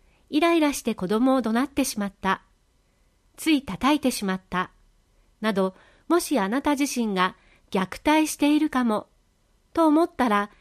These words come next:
一人で悩まずご相談ください。匿名でも構いません。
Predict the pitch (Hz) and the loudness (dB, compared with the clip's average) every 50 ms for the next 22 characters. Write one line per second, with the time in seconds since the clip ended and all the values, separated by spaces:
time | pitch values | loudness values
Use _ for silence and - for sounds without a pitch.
0 | _ _ - - - 311 311 311 294 262 254 233 208 196 208 240 269 277 277 262 | _ _ -12 -4 0 2 2 4 4 4 2 2 2 0 2 2 2 2 0 0
1 | 233 233 214 - - - 170 - - 214 226 220 226 233 233 - 233 226 233 - | 0 0 -2 -2 -4 -6 -8 -4 -2 -2 0 0 0 -2 -2 -2 -2 -2 -2 -2
2 | - 240 226 226 214 - _ _ _ _ _ _ _ _ _ _ _ _ _ _ | -2 -2 -2 -2 -4 -6 _ _ _ _ _ _ _ _ _ _ _ _ _ _
3 | _ _ _ - - 190 - - 311 320 320 339 339 330 330 339 320 285 277 269 | _ _ _ -10 -8 -6 -4 0 2 2 4 4 2 2 2 2 2 2 2 0
4 | - - 220 190 190 196 202 196 208 208 208 - - 214 214 202 - | -2 -4 -6 -4 -2 -2 -2 -2 -2 -4 -4 -4 -4 -4 -4 -4 -6